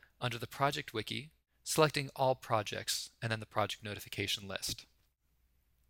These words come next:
And then finally, there's a testing utility which allows you to send test emails directly from this prompt.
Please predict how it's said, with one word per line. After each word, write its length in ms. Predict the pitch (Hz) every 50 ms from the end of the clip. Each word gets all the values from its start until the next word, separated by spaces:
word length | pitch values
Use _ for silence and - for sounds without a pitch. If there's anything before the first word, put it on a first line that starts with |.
| _ _ _ _ _ _ -
And 100 | 165 160
then 120 | 175 160
finally, 420 | - - 180 185 175 156 147 143
there's 220 | 143 - 139 135 -
a 40 | 131
testing 380 | - - 196 202 - - 131
utility 540 | 113 107 - - 107 101 101 101 104 110 117 - - - - - _ _
which 160 | - 147 -
allows 260 | 165 160 165 160 -
you 60 | 160
to 80 | 151 139
send 360 | - - 143 131 131 127 123
test 260 | - 175 185 - -
emails 420 | - 113 104 104 101 101 107 - - - -
directly 360 | - 127 120 120 - - -
from 320 | 113 - - - 110 104 104
this 160 | 101 101 -
prompt. 460 | - - - 104 - - - - -